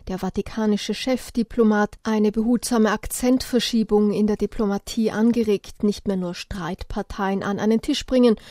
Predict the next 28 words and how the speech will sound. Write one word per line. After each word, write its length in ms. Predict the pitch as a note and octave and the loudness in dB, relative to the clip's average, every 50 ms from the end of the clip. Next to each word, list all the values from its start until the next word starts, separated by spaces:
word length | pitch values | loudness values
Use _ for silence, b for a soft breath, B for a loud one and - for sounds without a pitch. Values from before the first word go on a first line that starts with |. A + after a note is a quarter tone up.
| B B B B | B B B B
sondern 480 | B - - A3+ G#3+ G#3 G#3 G#3+ G#3 G#3 | B -4 0 2 2 4 4 4 2 2
zugleich 460 | - A#3+ G3 G#3+ G#3 G3+ G#3 G3+ - | 0 -2 0 0 0 0 0 0 -2
auch 140 | - F#3+ - | -6 -6 -6
die 160 | - - - | -8 -8 -4
Opfer 320 | - B3 - - - A3 | -4 -4 -6 -6 -8 -4
eines 240 | G#3 G3+ G#3 G3+ - | -2 -2 -2 -2 -2
Konflikts 560 | - A#3 G#3+ - - - A3+ - - - - | -2 -2 -2 -2 -2 -6 -6 -6 -6 -4 0
in 80 | A3+ A3 | 4 4
den 160 | A3+ A#3+ A3+ | 6 4 4
Blick 360 | - G#3+ G#3 - - - - | 2 0 -4 -2 -4 -10 -8
nehmen. 300 | - F3+ F3 E3+ - - - _ B B B B B B B B | -6 -6 -6 -6 -10 -12 -14 _ B B B B B B B B
Die 80 | B3 A3+ | 4 4
Nuntien, 540 | A#3 C#4 D4+ D#4 - - - D#4+ D4+ C#4+ | 4 6 4 2 -2 0 0 2 2 2
also 240 | C4+ A#3 A3+ - A#3 | 2 2 2 0 0
die 120 | G3+ G#3+ G3+ | 0 0 0
Botschafter 640 | - A3+ A#3+ B3+ A#3+ - - B3 A3 - - A#3+ | 0 0 0 0 0 0 -2 -4 -4 -2 -2 0
des 200 | G#3+ A3 G#3 - | 0 0 0 0
Papstes, 640 | - - - A3+ A#3 A3+ - - - B3 A3+ - - b b b b b b b | -4 -6 -4 -4 -4 -4 -6 0 2 2 2 2 0 b b b b b b b
könnten 460 | - - A3+ A3 A3 G#3+ _ - A3 | -2 0 2 2 2 2 _ -2 0
und 180 | G#3+ G3+ F#3+ F#3 | 0 0 0 -2
sollten 540 | - G3+ F#3+ G3+ A3 A3 _ - A3 A3 G3 | -2 -2 -2 -2 -2 -2 _ -2 0 0 2
in 180 | A#3 B3 A#3+ | 2 0 0
einer 220 | - A3 G#3+ G#3+ G3+ | 2 0 0 0 0
solchen 400 | - A3 G#3+ G#3 - - A3 G#3 | 0 0 0 0 0 0 0 0
Diplomatie 600 | G#3+ G#3 - - A3 G3+ F#3+ F#3 - - - A#3 | 0 -2 -4 -2 -2 0 -2 -2 -4 -4 -4 -2
der 120 | G#3+ G3+ | -2 -2
Barmherzigkeit 960 | - F#3 F3 F3+ F3 F#3 E3+ F3+ - - - A3 G3+ - - - F#3+ F#3 - - | -4 -4 -8 -8 -8 -8 -8 -8 -8 -6 -6 -6 -6 -6 -6 -6 -6 -6 -6 -8
vorangehen. 760 | - - A3+ G#3 - F#3+ G3 G3+ G3+ - G3+ - - - | -6 -6 -6 -6 -4 -4 -2 -2 -2 -2 -4 -8 -8 -10